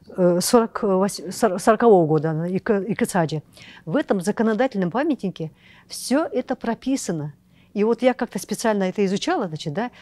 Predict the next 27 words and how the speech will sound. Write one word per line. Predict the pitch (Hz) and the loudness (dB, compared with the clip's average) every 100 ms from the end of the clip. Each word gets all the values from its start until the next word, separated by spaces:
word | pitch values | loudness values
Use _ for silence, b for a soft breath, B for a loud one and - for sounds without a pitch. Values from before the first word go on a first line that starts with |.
| B B | B B
я | 196 | -2
посчитала | 208 226 247 269 269 | 0 -2 -2 -2 -2
где-то | 156 202 196 | -2 -4 -4
почти | 214 - | -6 -6
что | 220 - 226 - b b | -4 -2 -2 -2 b b
семьдесят | - - 311 302 202 208 | -14 0 2 2 -2 -4
процентов | 220 214 - 269 190 160 - B B B | -2 0 2 2 2 -2 -4 B B B
статей | - 214 - 339 339 - | -2 0 2 2 2 -2
этого | 196 214 196 | -2 0 -2
законода-, | 185 220 226 254 226 190 180 | 0 0 0 0 -2 -4 -6
законодательного | 180 214 214 226 233 196 185 180 | -4 0 2 2 0 -2 0 -2
памятника, | 180 302 330 196 180 | -2 -2 -2 -4 -2
они | 185 226 | -2 -2
основаны | 214 269 262 240 240 B B | -4 -2 0 0 -4 B B
как | - 190 | -4 -2
раз-таки | 262 247 226 | 0 -2 -2
на | 202 202 | -2 -2
наших | 214 - 190 | -4 -6 -6
обычаях | 170 214 - 196 | -4 -6 -8 -8
и | |
традициях. | 190 190 175 - 156 143 - _ _ _ _ _ b b b b b _ | -6 -4 -4 -6 -8 -12 -14 _ _ _ _ _ b b b b b _
И | 214 | 4
вот | 220 220 | 6 6
это | 339 240 | 4 2
регламентировало | 196 185 214 220 285 269 247 | 4 6 4 4 0 0 0
нашу | 214 214 | -2 -2
жизнь, | 202 170 147 | -2 -2 -4